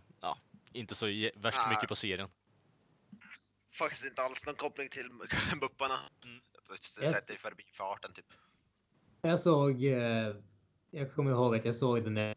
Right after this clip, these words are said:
Speaker 3: jag var liten. Jag kommer ihåg att jag hade något sånt där V H S-band med Muppa-, Mupparna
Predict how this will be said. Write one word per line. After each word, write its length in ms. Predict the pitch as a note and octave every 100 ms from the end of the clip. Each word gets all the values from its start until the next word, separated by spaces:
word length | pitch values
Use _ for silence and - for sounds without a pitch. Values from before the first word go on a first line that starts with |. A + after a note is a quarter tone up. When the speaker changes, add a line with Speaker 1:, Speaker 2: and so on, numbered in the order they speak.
| -
Speaker 3:
jag 80 |
var 100 | G#2
liten. 540 | G#2 A2+ G#2+ F#2 B2 F#2
Jag 140 | G2
kommer 180 | C3 B2
ihåg 180 | A#2 A#2+
att 60 | A#2
jag 100 | G#2+
hade 440 | A#2+ A2+ A#2 G#2+
något 240 | G#2+ G#2 -
sånt 140 | A2
där 260 | G#2 G2+ G2+
V 280 | G2+ G#2+
H 180 | F#2+ A2
S-band 680 | G#2 - - A2+ G#2 G2+ G2
med 360 | F#2+ F#2+ F#2+
Muppa-, 720 | F#2+ G#2 G#2 - - G#2 G2 B2
Mupparna 680 | B2+ A2 - G2+ G2 F#2+